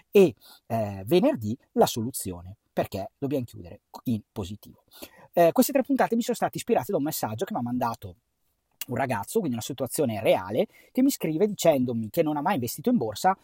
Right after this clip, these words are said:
ma che vede alcuni titoli legati alla tecnologia, titoli della borsa italiana, eh, aziende quotate in, eh, aziende brianzole, eccetera, quotate in borsa, che stanno salendo tantissimo. Io conosco benissimo il titolo di cui parlo,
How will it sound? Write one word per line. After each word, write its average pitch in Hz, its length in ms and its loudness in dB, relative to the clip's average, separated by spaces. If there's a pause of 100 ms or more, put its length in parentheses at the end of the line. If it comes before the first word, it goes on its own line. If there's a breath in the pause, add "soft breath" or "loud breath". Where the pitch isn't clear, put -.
(140 soft breath)
ma 208 300 4
che 165 120 -2
vede 165 220 2
alcuni 131 380 -2
titoli 117 400 -6
legati 98 340 -6
alla 135 100 -2
tecnologia, 123 520 -10
titoli - 240 -12
della 110 160 -12
borsa 123 240 -12
italiana, 113 500 -10 (300 soft breath)
eh, 98 120 -10
aziende 113 560 -6
quotate - 500 -8
in, 101 220 -8
eh, 87 240 -16 (440)
aziende 113 240 -6
brianzole, 107 580 -6
eccetera, 107 380 -10
quotate 113 280 -10
in 208 60 -4
borsa, 196 340 -2 (240 loud breath)
che 285 100 0
stanno 151 200 0
salendo 131 320 -4
tantissimo. 92 680 -12
Io 127 100 0
conosco 107 340 -8
benissimo 104 460 -6
il 92 60 -20
titolo 101 300 -10
di 87 60 -14
cui - 140 -6
parlo, 120 420 -8